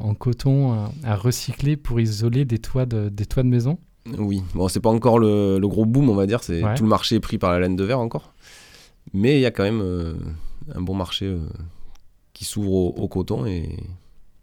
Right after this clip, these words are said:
Speaker 2: je pense qu'une fois que les prix sont, seront un peu plus concurrentiels, euh, par rapport à la laine de verre, ça, le marché pourra être plus important, quoi.
Speaker 1: Et, euh, alors, euh, question de Béotien, qu-, qu'est-ce qui fait que, que l'isolation avec de la laine de coton est plus écologique que de la laine de verre ?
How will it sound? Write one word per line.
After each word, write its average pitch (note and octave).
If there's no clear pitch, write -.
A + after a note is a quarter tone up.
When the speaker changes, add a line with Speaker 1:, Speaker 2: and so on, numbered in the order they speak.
Speaker 2:
je -
pense A2+
qu'une A#2+
fois A#2+
que -
les A2+
prix A#2
sont, G2
seront -
un G#2
peu A#2
plus A#2+
concurrentiels, A2
euh, F2
par F2
rapport F2+
à F#2+
la F#2
laine F2+
de F2+
verre, G#2+
ça, D#2+
le -
marché F#2
pourra G2
être F#2+
plus F#2
important, F2
quoi. F#2
Speaker 1:
Et, A#2
euh, A2+
alors, G#2
euh, G#2
question B2+
de A#2+
Béotien, A2+
qu-, C#3
qu'est-ce -
qui D3+
fait D3+
que, A2
que A2+
l'isolation B2
avec G#2+
de G#2
la G2+
laine G#2
de G2+
coton C#3+
est A2
plus B2
écologique A2+
que A#2+
de G2+
la G2+
laine G#2+
de G2+
verre ? F#2